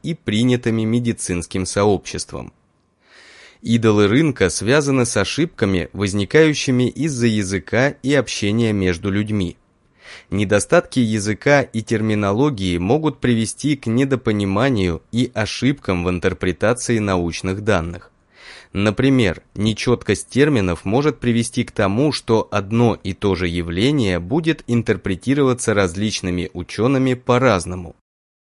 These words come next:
Пример идолов рынка из истории науки связан с термином «флогистон», который использовался для объяснения процесса сгорания до развития современной химии.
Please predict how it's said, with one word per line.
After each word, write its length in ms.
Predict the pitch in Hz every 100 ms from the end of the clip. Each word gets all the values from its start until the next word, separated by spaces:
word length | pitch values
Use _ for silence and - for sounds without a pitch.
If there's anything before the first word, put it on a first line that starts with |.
| _ _ -
Пример 500 | 107 101 120 143 113
идолов 440 | 120 113 107 101 -
рынка 440 | 120 160 - 98
из 240 | - 101 107
истории 480 | - 120 104 98
науки 560 | 95 98 92 147 151 107
связан 520 | - 101 135 151 147
с 120 | 127
термином 580 | - 123 127 123 123 120 -
«флогистон», 800 | 117 113 117 123 - 113 82 78 _ - -
который 440 | 98 107 98 92 90
использовался 920 | 95 - - 127 135 107 92 85 92
для 280 | 85 113 151
объяснения 920 | - 131 120 113 110 120 120 104 95
процесса 640 | 80 92 85 - 113 - 92
сгорания 800 | 90 92 87 117 135 101 82 -
до 340 | 95 92 143
развития 560 | 123 92 87 113 127 117
современной 680 | - 101 98 92 87 87 107
химии. 480 | - 113 87 85